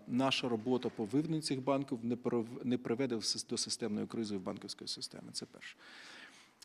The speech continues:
Системні банки, і це важливо розуміти, ми будемо, е,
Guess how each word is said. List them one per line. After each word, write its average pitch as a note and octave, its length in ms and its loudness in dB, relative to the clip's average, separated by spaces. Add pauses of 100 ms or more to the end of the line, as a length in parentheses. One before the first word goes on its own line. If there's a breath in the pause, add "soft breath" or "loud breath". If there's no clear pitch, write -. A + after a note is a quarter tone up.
(160)
Системні F#3 640 8
банки, G#2 480 4
і A#2 40 -8
це - 160 2
важливо B2+ 400 4
розуміти, A2+ 600 2 (100)
ми A#2 140 4
будемо, C#3+ 640 4 (120)
е, G#2+ 420 0